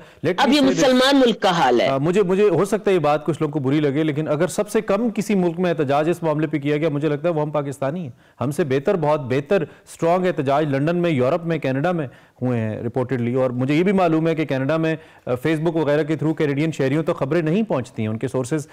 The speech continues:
Speaker 1: वैसे नहीं है जैसे पाकिस्तान में बेदरे खबरें आती हैं। वहाँ पे बाकी ममालिक में काफ़ी हद तक चेक एंड बैलेंस है, अ, लेकिन उसके बावजूद, अच्छा, अ, एक, एक सवाल मेरे जहन में इसमें आता है कि एक तो चलें, एक तो पॉलिसी है, स्टेट लेवल पे इसराइल की जालिमाना पॉलिसी है,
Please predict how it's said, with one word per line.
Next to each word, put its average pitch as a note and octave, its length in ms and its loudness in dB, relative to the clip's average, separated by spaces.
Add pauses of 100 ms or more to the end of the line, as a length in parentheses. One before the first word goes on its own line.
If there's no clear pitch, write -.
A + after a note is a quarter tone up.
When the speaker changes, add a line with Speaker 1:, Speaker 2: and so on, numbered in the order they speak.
(220)
Speaker 1:
वैसे C3+ 420 0
नहीं G#3 140 2
है A3 60 2
जैसे D#3 180 0
पाकिस्तान C3 500 -2
में C3+ 140 0
बेदरे B2 360 2
खबरें C3+ 320 -2
आती G#2 220 -2
हैं। G#2 100 -4
वहाँ G#2 140 -2
पे C#3 100 -2
बाकी A#2+ 280 -2
ममालिक C3 340 -2
में D3 140 -4 (240)
काफ़ी C#3+ 260 0
हद F#3+ 40 4
तक F3+ 200 -2
चेक D3+ 200 -2
एंड B2+ 100 -2
बैलेंस A2 340 -2
है, F#2+ 100 -6 (360)
अ, B2+ 60 0
लेकिन D3+ 240 0
उसके E3 200 -2
बावजूद, C3 500 0 (260)
अच्छा, G3 200 0
अ, - 540 -4
एक, G3+ 300 0
एक B3 180 0
सवाल G3+ 320 2
मेरे A3 200 2
जहन F3 180 2
में F#3+ 120 0
इसमें F3 200 -2
आता C#3 180 0
है E3+ 100 2
कि F#3 100 0
एक F3+ 220 2
तो G#3 100 2
चलें, F#3+ 360 0 (120)
एक D#3 200 -2
तो F3 60 -2
पॉलिसी D3+ 440 0
है, G3 80 2
स्टेट G3 340 -2
लेवल D3 260 0
पे C#3+ 220 0
इसराइल C#3 360 -2
की D3 140 -2
जालिमाना B2+ 420 0
पॉलिसी B2 420 -4
है, G#2+ 160 -2